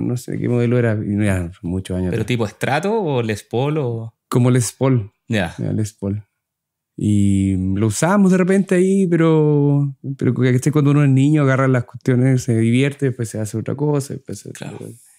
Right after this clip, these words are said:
Speaker 1: bien disperso. <laughs> Así que ahí de a poco empecé a enganchar, pero, mm, la, después la vendí, me acuerdo, y después, como a los quince, me llegó la, la cuestión en serio. Dije, "Ya,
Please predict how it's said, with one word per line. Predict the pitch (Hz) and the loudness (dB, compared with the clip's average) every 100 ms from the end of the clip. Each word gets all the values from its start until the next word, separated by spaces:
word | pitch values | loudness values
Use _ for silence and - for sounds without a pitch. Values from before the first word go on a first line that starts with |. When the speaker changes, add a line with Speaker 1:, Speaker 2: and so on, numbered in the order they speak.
| _ - | _ 0
Speaker 1:
bien | 127 | 2
disperso. | 131 127 110 - - _ _ | 2 2 -2 -4 -12 _ _
<laughs> | 151 135 - _ _ _ _ - _ - _ _ _ _ _ - _ | 0 0 -2 _ _ _ _ -20 _ -20 _ _ _ _ _ -18 _
Así | 110 104 - 143 | 0 2 2 2
que | 131 | 4
ahí | 120 135 | 4 4
de | 143 | 4
a | |
poco | 123 151 175 | 4 2 2
empecé | 160 165 170 | 2 0 2
a | |
enganchar, | 165 160 135 165 180 180 - _ | 2 2 2 0 0 -2 -4 _
pero, | 135 127 123 120 113 107 101 98 | 0 4 4 4 4 4 4 4
mm, | 104 101 - | 4 2 2
la, | 87 - - - - - - | 0 0 -2 -8 -12 -12 -10
después | - - - 101 127 120 | -8 -4 -2 0 2 4
la | 123 | 4
vendí, | 110 95 101 147 | 4 4 4 4
me | 147 | 2
acuerdo, | 135 139 135 143 139 | 2 0 2 2 4
y | 127 113 | 4 2
después, | 101 _ 113 117 120 120 127 - _ _ _ _ _ _ _ _ - | -2 _ 0 2 4 2 0 -2 _ _ _ _ _ _ _ _ -4
como | 104 104 | 0 2
a | |
los | 95 | 2
quince, | - 147 180 - | 2 2 2 2
me | 170 | 2
llegó | 143 143 147 | 4 4 2
la, | 139 131 131 131 | 2 2 2 2
la | 131 | 0
cuestión | 123 135 | 0 0
en | 127 | 0
serio. | 107 90 90 87 | -2 -6 -8 -14
Dije, | 101 98 | -6 0
"Ya, | 92 90 | 0 -2